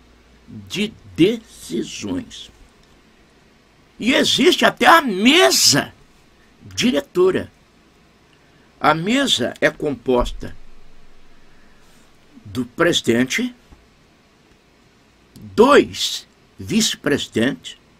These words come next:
e quatro secretários.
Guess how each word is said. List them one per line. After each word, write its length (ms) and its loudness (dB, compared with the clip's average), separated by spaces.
e 140 -6
quatro 640 0
secretários. 1300 -8